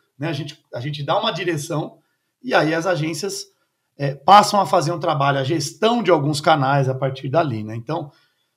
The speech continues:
o que a gente fala muito, né, as agências de publicidade, primeiro, elas focam muito no público externo, né, Rô? Um trabalho de branding, ele já começa olhando pra dentro de casa, né? Sempre de dentro pra fora, né? Um trabalho de branding, ele vai expandir pra todos os departamentos,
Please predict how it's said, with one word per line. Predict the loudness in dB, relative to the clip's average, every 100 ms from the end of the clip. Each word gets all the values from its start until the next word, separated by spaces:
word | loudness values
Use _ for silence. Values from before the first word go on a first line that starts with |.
| _
o |
que | -8
a |
gente | -8 2
fala | 4 4
muito, | 2 -2 -2
né, |
as | 0
agências | 0 -2
de | -8
publicidade, | -12 -6 0 2 2 -2 -10 -14 _ _ _ _ _ -12
primeiro, | -6 0 2 0 -4
elas | -4 -4
focam | -6 -8 -8
muito | -8 -8
no | -8
público | -6 -4 -2
externo, | -4 4 4 4 0
né, | -2
Rô? | -2 -2 -4 -10 _ _ _
Um |
trabalho | -4 2 4 4
de | -2
branding, | -2 0 0 -2 -4 -8 -10 _ _ _
ele | -10 -6
já | -4 -4
começa | -2 -4 -2 -2 -2 -2 -4
olhando | -4 -4
pra | -6 -6
dentro | -6 -8
de | -10
casa, | -2 0 2 0
né? | -6 -6
Sempre | -4 -4 -4 -8
de | -2
dentro | 0 0
pra | -2 -2
fora, | -2 -6 -6 -8 _ _ _ _ _ _ _ -12
né? | -8 -6
Um |
trabalho | -2 -2 2 2
de | 2 -2
branding, | -2 -2 -4 -6
ele | -6
vai | 2 4 4 2
expandir | -4 -4 -2 0 0 -2 -4
pra | -4 -4
todos | -4 -6
os | -8
departamentos, | -2 0 0 -2 -4 -8